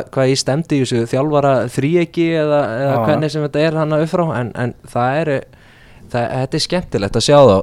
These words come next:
Speaker 1: taktískt og, og líka bara eins og við höfum áður nefnt að,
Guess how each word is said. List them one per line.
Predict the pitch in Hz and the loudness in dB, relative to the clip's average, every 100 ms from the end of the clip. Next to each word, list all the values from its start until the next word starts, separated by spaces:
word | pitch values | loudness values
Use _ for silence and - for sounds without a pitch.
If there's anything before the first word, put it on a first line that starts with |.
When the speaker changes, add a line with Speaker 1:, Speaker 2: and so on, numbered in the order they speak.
| - | 2
Speaker 1:
taktískt | 139 - 95 - 104 | 0 0 -6 -4 -2
og, | 104 | 0
og | 110 | 0
líka | 110 123 151 - 135 | 0 -2 -4 -2 -2
bara | 120 123 123 120 87 80 | 0 2 2 0 -2 -6
eins | 101 120 | -6 -4
og | 131 | -2
við | 127 | 2
höfum | 135 127 | 2 2
áður | 120 135 143 | 0 0 0
nefnt | 139 127 - | -2 -4 -6
að, | 95 95 | -6 -4